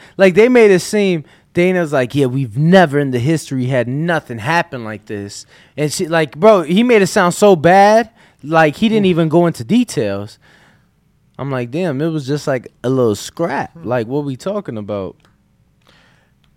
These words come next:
Speaker 2: When I say France, what's the first thing come to mind?
Speaker 1: France, the country.
Speaker 2: No fighter, though.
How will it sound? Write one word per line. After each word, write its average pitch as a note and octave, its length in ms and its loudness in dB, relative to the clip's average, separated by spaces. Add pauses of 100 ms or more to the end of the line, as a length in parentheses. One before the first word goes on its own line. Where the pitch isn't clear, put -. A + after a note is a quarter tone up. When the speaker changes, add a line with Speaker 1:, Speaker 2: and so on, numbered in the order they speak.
(640)
Speaker 2:
When D3 200 -2
I F#3 120 2
say G#3+ 220 0
France, D#3+ 760 -2 (120)
what's D#3 180 -8
the E3 80 -14
first D#3+ 260 -6
thing D3 200 -6
come C#3 180 -8
to C3 80 -8
mind? A#2 300 -12 (680)
Speaker 1:
France, B2+ 560 -16
the - 120 -14
country. D3 420 -16 (1700)
Speaker 2:
No C3+ 240 -8
fighter, C#3+ 320 -6
though. A2+ 300 -12